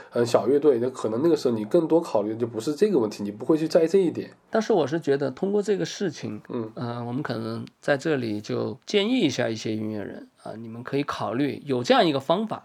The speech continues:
Speaker 1: 嗯，嗯。
Speaker 2: 当然呢，用不用，怎么用，确实要根据自己的实际情况来。但是你可以在签约的时候，是不是就把注册商标这个事情放进去？如果你一旦成功了之后，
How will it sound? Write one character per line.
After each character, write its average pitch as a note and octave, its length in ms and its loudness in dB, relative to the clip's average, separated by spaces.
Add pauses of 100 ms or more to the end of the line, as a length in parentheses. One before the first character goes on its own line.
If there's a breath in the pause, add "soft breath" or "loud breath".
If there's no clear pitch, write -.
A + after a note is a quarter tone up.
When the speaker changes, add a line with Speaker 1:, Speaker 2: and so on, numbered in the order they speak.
(120)
Speaker 1:
嗯， C#3 260 0
嗯。 B2+ 300 -4
Speaker 2:
当 E3+ 200 -2
然 C#3+ 140 2
呢， C3 220 -4
用 A3 240 2
不 G#3+ 60 2
用， C#4 280 2
怎 A2+ 160 -4
么 G2+ 100 -2
用， E3 320 2
确 - 140 -6
实 C3 140 -2
要 B2+ 80 0
根 C#3 120 -2
据 C#3+ 80 -6
自 - 60 -18
己 C#3 100 -2
的 A#2 120 -8
实 - 180 -10
际 C#3+ 100 -12
情 A2+ 160 -10
况 B2 200 -10
来。 - 260 -14
但 D#3+ 100 0
是 D3 120 0
你 B2+ 120 2
可 B2+ 280 0
以 G3+ 100 0
在 C3 300 0
签 E3+ 200 0
约 F3+ 160 4
的 D#3 80 0
时 B2+ 140 -6
候， A#2+ 100 -2
是 C3+ 200 -2
不 B2+ 80 -2
是 B2+ 160 -4
就 C3+ 160 2
把 G2 280 -4
注 D#3+ 140 2
册 D3+ 100 0
商 D#3 200 0
标 E3+ 180 4
这 E3+ 80 0
个 C#3 60 0
事 C3 140 -6
情 A2+ 160 -8
放 G3 180 4
进 B2+ 160 0
去？ G#2 220 -8
如 B2+ 120 -4
果 A#2+ 120 0
你 A#2 180 -4
一 B2 80 -4
旦 C#3 160 2
成 B2 220 -4
功 C#3+ 100 2
了 B2+ 80 0
之 B2 100 -6
后， C3 240 -4